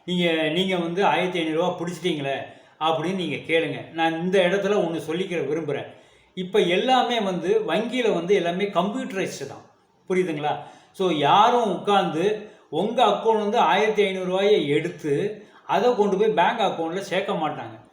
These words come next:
So, ஆட்டோமேட்டிக்கா சாஃப்ட்வேரே அந்த மாதிரி டிசைன் பண்ணி வச்சிருக்கிறதுனால, அதை என்ன செய்யும்? இதெல்லாம் உங்களுக்கு புரியுற மாதிரி சொல்றேன்.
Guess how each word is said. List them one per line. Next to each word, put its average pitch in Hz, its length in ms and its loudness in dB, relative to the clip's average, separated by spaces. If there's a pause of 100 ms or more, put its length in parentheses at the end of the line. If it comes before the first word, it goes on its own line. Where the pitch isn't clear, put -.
(280)
So, 160 500 -4
ஆட்டோமேட்டிக்கா 196 600 0
சாஃப்ட்வேரே 226 480 2
அந்த 196 180 0
மாதிரி 185 280 -4
டிசைன் 190 220 -4
பண்ணி 165 160 -6
வச்சிருக்கிறதுனால, 139 920 -6 (460)
அதை 165 320 2
என்ன 196 240 0
செய்யும்? 175 460 -4 (180)
இதெல்லாம் 180 460 0
உங்களுக்கு 170 280 -2
புரியுற 202 200 2
மாதிரி 175 360 -2 (120)
சொல்றேன். 139 380 -6